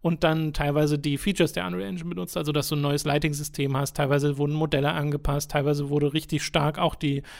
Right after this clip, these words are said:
Levelgeometrie angepasst, um sie mit Texturen und so weiter aufzufrischen. Ich find das leider auch rein oberflächlich nicht gelungen. Da haben wir uns ja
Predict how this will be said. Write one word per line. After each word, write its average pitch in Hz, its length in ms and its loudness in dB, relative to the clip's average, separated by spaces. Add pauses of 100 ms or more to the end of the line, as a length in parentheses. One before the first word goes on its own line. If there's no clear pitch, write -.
(140)
Levelgeometrie 175 840 4
angepasst, 160 600 -2
um 151 220 0
sie 143 140 0
mit 143 200 -2
Texturen 160 440 -2
und 170 120 -4
so 151 80 0
weiter 147 260 2
aufzufrischen. 160 680 -4 (520)
Ich - 160 0
find 180 160 2
das 165 140 2
leider 156 520 4
auch - 280 -2 (320)
rein 160 240 0
oberflächlich 208 580 2
nicht - 160 0
gelungen. 214 300 4
Da 165 80 4
haben 156 100 4
wir 160 60 2
uns 156 100 -2
ja 156 140 2